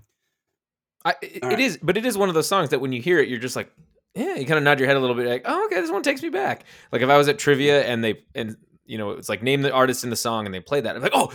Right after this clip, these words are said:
Speaker 1: Len, Steal My Sunshine." And it would just ma-, take me back, you know, when you're with your friends, and then you kinda start singing it all together.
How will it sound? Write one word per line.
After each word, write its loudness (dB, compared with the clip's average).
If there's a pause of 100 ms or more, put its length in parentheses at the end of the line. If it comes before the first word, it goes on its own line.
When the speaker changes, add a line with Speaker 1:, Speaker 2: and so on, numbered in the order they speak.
Speaker 1:
Len, -2
Steal -2
My 0
Sunshine." -6 (280)
And -6
it -4
would -2
just -4
ma-, 0 (100)
take -8
me -8
back, 0
you -8
know, -4
when -6
you're -4
with -2
your -6
friends, -4
and -10
then -6
you -10
kinda -6
start -4
singing -4
it -2
all -2
together. -4